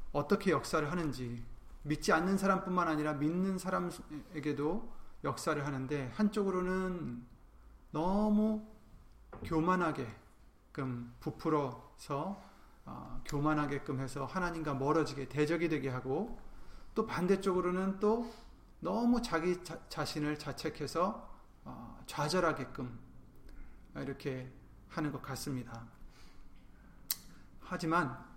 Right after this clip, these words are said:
저와 여러분들은 우리 자신에게 신뢰하는 자들이 아닙니다. 그렇죠? 예, 우리는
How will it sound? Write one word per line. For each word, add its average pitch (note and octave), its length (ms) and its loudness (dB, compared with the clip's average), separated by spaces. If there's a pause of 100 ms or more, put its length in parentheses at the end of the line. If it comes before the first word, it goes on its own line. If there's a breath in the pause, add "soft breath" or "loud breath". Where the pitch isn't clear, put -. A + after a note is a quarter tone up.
(140)
저와 E3 320 4
여러분들은 E3 800 0 (1040)
우리 F3 380 2
자신에게 E3 1040 0
신뢰하는 G3 720 2
자들이 C#3+ 340 -2
아닙니다. C3 640 -4 (440)
그렇죠? D3 460 -6 (1120)
예, B2 280 -10
우리는 D#3 480 0